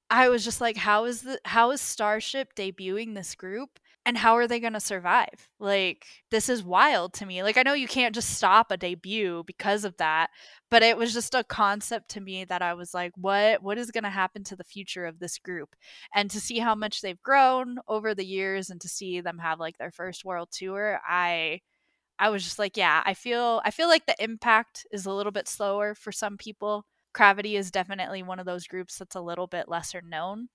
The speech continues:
But I think if we give them some time, like Monsta X, we'll probably see them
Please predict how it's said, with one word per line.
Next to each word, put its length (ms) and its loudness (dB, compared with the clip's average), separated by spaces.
But 140 0
I 80 4
think 180 -10
if 140 -4
we 100 -4
give 180 -4
them 180 -8
some 200 -12
time, 380 -4
like 200 -8
Monsta 280 -10
X, 380 -6
we'll 100 -12
probably 480 -12
see 220 -12
them 380 -12